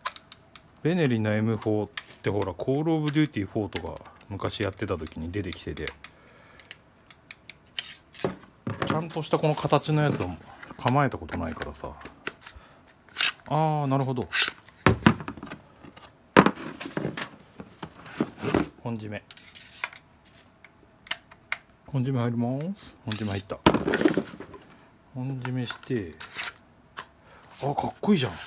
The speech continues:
ちょっと待って。こんな感じ、ストッ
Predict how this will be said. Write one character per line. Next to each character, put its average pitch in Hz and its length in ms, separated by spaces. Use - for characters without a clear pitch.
ち - 120
ょ 120 40
っ - 40
と - 100
待 - 20
っ - 20
て。 143 60
こ 123 40
ん 120 60
な 117 60
感 110 200
じ、 104 120
ス - 100
ト 101 80
ッ 87 40